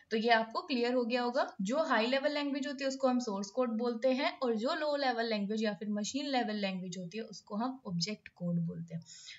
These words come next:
I hope कि आपको ये समझ में आ गया होगा।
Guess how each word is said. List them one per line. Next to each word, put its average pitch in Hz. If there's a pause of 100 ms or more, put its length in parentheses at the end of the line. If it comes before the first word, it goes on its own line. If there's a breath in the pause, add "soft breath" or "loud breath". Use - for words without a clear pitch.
(200 loud breath)
I 214
hope 240
कि 269
आपको 220
ये 220
समझ 196
में 196 (100)
आ 214
गया 262
होगा। 254